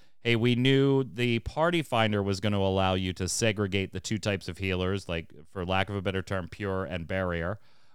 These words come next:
Uh, so we did get details here that Savage Raid Finder and the Party Finder tools will get the two healer category options. Uh, the regular Duty Finder, as we expected, will not, uh, segregate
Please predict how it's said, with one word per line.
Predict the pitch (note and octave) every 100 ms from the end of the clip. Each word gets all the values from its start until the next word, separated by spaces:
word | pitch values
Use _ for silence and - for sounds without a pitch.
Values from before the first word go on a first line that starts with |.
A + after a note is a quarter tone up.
| -
Uh, | G2+ G#2+ G#2 G#2 E2
so | G#2+ C#3+
we | C#3
did | C3+ B2 B3 A3
get | G#3+ D3+
details | F#3 F3 E3 D#3 C#3+
here | C#3+
that | B2+ G#2+
Savage | - D3 F#3 F#3 B2+
Raid | C3+ B2+ A#2+
Finder | B2 A#2 A2+ A2+ A2+ A2 - - -
and | C3+ E3 E3+
the | D3
Party | D3 C3 B2
Finder | A#2+ A2+ G#2+ G#2
tools | - G#2 G2+ F#2+ - -
will | G#2+ G#2
get | A#2+ A2
the |
two | G#2+ - C3
healer | A2 A#2+ A2+ G2+
category | - G#2 G2 F#2+ F#2+ F2+
options. | - F2 E2+ - F2 D#2+ E2 - - - -
Uh, | E2+ E2+ E2
the | F#2+
regular | G2 G#2 G#2
Duty | F#2+ F#2+ F2+
Finder, | E2 F2+ F2 F2
as | D#2+ F2 F2
we | F2 F2
expected, | D#2+ - E2+ - D#2+ D2
will | E2+ D2+ E2
not, | E2 C2 - - - - - - -
uh, | D#2 D2+ C#2+ C2
segregate | - G#2+ F2 F2 E2 F2+ D#2+ -